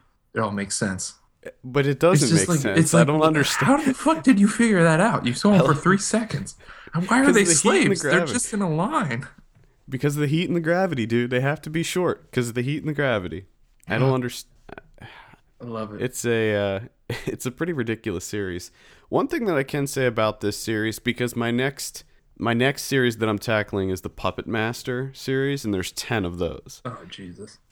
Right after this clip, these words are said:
Speaker 2: Yeah, so
Speaker 1: That's entirely too
Speaker 2: one thing that I can say about Phantasm is that there is sort of, it's at least the same writer and director. You know, Don Coscarelli did all of them,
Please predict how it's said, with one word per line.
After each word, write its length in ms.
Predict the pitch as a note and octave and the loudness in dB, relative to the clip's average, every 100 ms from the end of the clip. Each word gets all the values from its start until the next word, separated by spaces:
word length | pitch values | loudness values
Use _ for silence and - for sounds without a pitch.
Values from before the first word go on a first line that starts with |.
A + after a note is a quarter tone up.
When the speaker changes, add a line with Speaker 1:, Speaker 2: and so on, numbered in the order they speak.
| _ | _
Speaker 2:
Yeah, 320 | G#2 F#2 E2+ | 0 0 0
so 560 | G2+ - A#2 A2+ G#2+ G#2+ _ _ - | -4 0 2 2 0 -4 _ _ -20
Speaker 1:
That's 140 | C3 | -20
entirely 400 | A2+ - - - - | -18 -16 -16 -18 -8
too 80 | B2+ | 0
Speaker 2:
one 120 | G3 | 0
thing 180 | B3+ A3 | 0 0
that 120 | D3 | 2
I 40 | B2 | 2
can 240 | C3 B2 | 2 0
say 160 | B2 A2 | 2 0
about 240 | G#2 F#2 | 2 0
Phantasm 640 | A2 G2+ - G#2 G2+ G#2 | 0 -2 0 0 0 0
is 180 | G2+ G2 | -2 -2
that 200 | A2+ G#2 | -2 0
there 180 | A2 G#2+ | 0 2
is 500 | A2+ C3+ B2+ A#2+ - _ | 4 4 2 -2 -10 _
sort 380 | - - C3 A#2 | -16 -6 -2 0
of, 360 | A2 F#2 - - _ _ _ _ | 0 -4 -10 -20 _ _ _ _
it's 180 | A2+ A2+ | -6 -2
at 80 | A#2+ | 0
least 340 | C3+ F#3 - | 0 -2 -4
the 100 | C3 | -6
same 760 | B2 - B2 A#2+ A#2+ A#2 A2+ A#2 - | -6 -2 0 2 2 0 -2 -8 -10
writer 340 | G#2+ G#2 G2+ G2+ | -2 0 2 -2
and 80 | F#2 | -4
director. 600 | D2 B1 - - - C3+ - | -8 -10 -12 -16 -16 -20 -12
You 80 | G2+ | -6
know, 120 | F#2+ | -4
Don 260 | F#2 G#2 G#2+ | -2 -2 -2
Coscarelli 880 | - G2+ - F#2 G2 F2 F#2 E2+ - _ _ A2 | -2 -4 -4 -4 -2 -2 -4 -8 -12 _ _ -4
did 180 | A2 | 0
all 300 | F#2+ G2+ G2 | 2 2 0
of 100 | G2+ | -2
them, 320 | A#2 A#2 A#2+ | -2 -2 -4